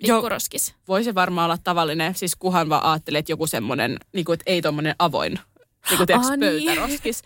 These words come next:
Speaker 1: No meillä
Speaker 2: Joo,
Speaker 1: oli ihan
Speaker 2: joo.
Speaker 1: semmonen vaippa, vaipparoskis, mut en mä tiedä siis. Se
Speaker 2: Mut se on, kun mä mietin just sitä, kun siihen pitää olla ne tietyt kasetit ja pussukat ja ties mitkä
Speaker 1: Niin.
Speaker 2: hössyket.
Speaker 1: Me käytettiin niinku alkuaikoina silloin, kun tuli just paljon <laughs> kakkaa, niin tota,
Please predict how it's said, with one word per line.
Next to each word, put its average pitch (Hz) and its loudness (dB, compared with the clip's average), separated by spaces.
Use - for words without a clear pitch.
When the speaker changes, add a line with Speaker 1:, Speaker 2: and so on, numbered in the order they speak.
Speaker 1:
No 208 0
meillä 240 2
Speaker 2:
Joo, - 2
Speaker 1:
oli 208 0
ihan 220 0
Speaker 2:
joo. 202 -2
Speaker 1:
semmonen 190 -2
vaippa, 170 -2
vaipparoskis, 151 -6
mut 165 -4
en 135 -4
mä 120 -4
tiedä - -8
siis. - -4
Se - 2
Speaker 2:
Mut - 2
se 349 2
on, 320 -2
kun 277 0
mä 320 4
mietin 311 0
just 262 -2
sitä, 254 0
kun 233 -4
siihen 247 0
pitää 233 0
olla 233 -2
ne 233 -2
tietyt 262 0
kasetit 233 -2
ja - -2
pussukat - -6
ja - -6
ties - -4
mitkä 233 -4
Speaker 1:
Niin. 190 2
Speaker 2:
hössyket. 175 -4
Speaker 1:
Me 185 -4
käytettiin 285 0
niinku 277 0
alkuaikoina 156 0
silloin, 151 -4
kun - -8
tuli 123 -2
just - -4
paljon 170 2
<laughs> - -8
kakkaa, 160 2
niin 123 -2
tota, - 2